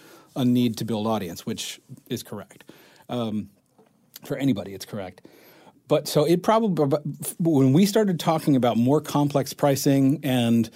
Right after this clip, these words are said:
started to crack into, um, music in particular, it probably took six or seven years to really start to say, "Listen, this is an audience of some scale."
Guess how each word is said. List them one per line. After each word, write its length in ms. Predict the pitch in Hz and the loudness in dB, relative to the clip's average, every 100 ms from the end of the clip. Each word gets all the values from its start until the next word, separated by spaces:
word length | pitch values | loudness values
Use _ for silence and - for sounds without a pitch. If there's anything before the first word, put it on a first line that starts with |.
| - - - | -20 -20 -14
started 420 | - 151 139 135 | -4 2 2 2
to 640 | - 135 123 120 117 117 - _ - | 0 2 4 4 2 0 -4 _ -16
crack 420 | - 147 139 139 | -2 0 0 2
into, 760 | 131 127 - 123 117 113 113 104 - - - _ 120 | 2 2 2 2 4 4 2 -2 -12 -20 -20 _ -4
um, 640 | 113 110 110 104 101 - _ _ _ _ - - _ _ 123 | -2 0 0 -2 -4 -6 _ _ _ _ -14 -14 _ _ 0
music 440 | 147 165 143 143 | 4 4 4 2
in 100 | 123 | 0
particular, 480 | 123 - 139 135 160 | -2 -2 0 2 0
it 100 | 185 | 0
probably 260 | 185 180 | 0 0
took 180 | 151 - | -2 -4
six 240 | - 147 - | -6 -10 -8
or 40 | |
seven 240 | 135 123 | -6 -2
years 340 | 107 104 95 - | -2 -4 -8 -8
to 100 | 127 | -4
really 220 | 131 120 | 0 -2
start 260 | 113 123 104 | -2 -4 -4
to 40 | |
say, 160 | 117 120 | -4 -2
"Listen, 380 | 123 120 107 - - - - | -2 -2 -6 -8 -18 -20 -2
this 180 | 160 156 | 0 2
is 120 | 160 | 2
an 80 | 156 | 4
audience 400 | 143 139 127 - | 4 2 0 -2
of 80 | - | -2
some 180 | 131 | 0
scale." 420 | 117 - 98 90 | 0 -4 -8 -8